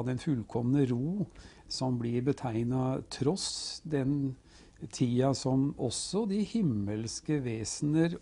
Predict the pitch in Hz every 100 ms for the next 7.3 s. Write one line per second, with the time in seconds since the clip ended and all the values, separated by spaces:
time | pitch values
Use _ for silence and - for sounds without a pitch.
0 | - 120 - - 117 117 117 104 117 -
1 | - - - - - 131 135 - 127 139
2 | - 135 120 170 143 156 185 151 107 98
3 | 107 120 - 151 113 104 123 - 170 190
4 | 208 - 135 135 113 - 120 110 131 143
5 | - - 180 240 208 98 - - - -
6 | - - 123 160 269 240 156 110 110 175
7 | 254 247